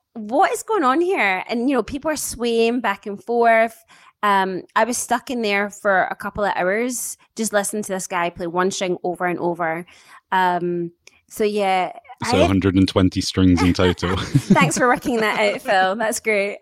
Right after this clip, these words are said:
Speaker 1: <laughs> Um, but it really makes you question life. I'm sitting there thinking, "How do I get out of here?" Um, now, I, you know, now for for future. So try and take a positive from each situation, right?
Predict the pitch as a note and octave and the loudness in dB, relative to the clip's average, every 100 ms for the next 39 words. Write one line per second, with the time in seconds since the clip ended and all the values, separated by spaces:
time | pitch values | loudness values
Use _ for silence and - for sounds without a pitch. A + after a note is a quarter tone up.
0 | G#4+ - - D#4+ - - - - G3+ C4 | -14 -16 -16 -16 -16 -18 -18 -18 -4 2
1 | B3+ B3 A#3 A#3+ - - - - C4 - | 2 2 -6 -12 -18 -20 -12 -4 -2 -2
2 | - - A#3+ A3 B3 B3+ B3+ A#3+ A3+ A#3 | -8 -8 -8 -6 -4 -2 -2 -2 -2 -4
3 | B3 - A3 G3+ G3 - G3+ F#3+ F#3 F3+ | -12 -6 -2 -2 -2 -6 -4 -4 -4 -6
4 | E3+ _ _ _ _ - G3+ F#3+ F#3 - | -10 _ _ _ _ -6 -2 0 -2 -8
5 | - - G#3+ G#3 G#3 G3+ G#3 F#3+ F#3+ F#3 | -12 -6 -4 -2 -4 -2 -4 -4 -6 -6
6 | F#3 F#3+ F3+ F3+ F3 _ _ _ - G#3 | -6 -6 -4 -4 -6 _ _ _ -2 0
7 | G3 F#3+ - G3+ A3+ - A#3 G#3+ G#3 G#3 | 0 -4 -2 -2 -2 -6 -4 -2 0 -2
8 | G3+ - F#3 F3+ F3 E3 _ _ _ _ | -4 -4 -2 -2 -4 -8 _ _ _ _
9 | - - G3+ A3 A3+ G3+ - - G#3 G3 | -14 -4 2 4 4 2 -4 -4 0 0
10 | F#3 - F#3+ F#3+ A3 A#3+ G#3 G3+ - _ | 0 -2 -2 0 0 0 -4 -6 -6 _
11 | - - G#3+ - A#3+ - A#3+ A#3+ A#3 D4 | -18 -8 -8 -6 -6 -6 -6 -2 -2 -2
12 | D4+ E4 F4 A#3+ A3+ A3+ A3+ G3+ - - | -2 -4 -4 0 0 -2 -6 -6 -6 -8
13 | - - - - E3+ D3+ E3 G#3+ | -10 -10 -12 -10 -8 -4 -4 -6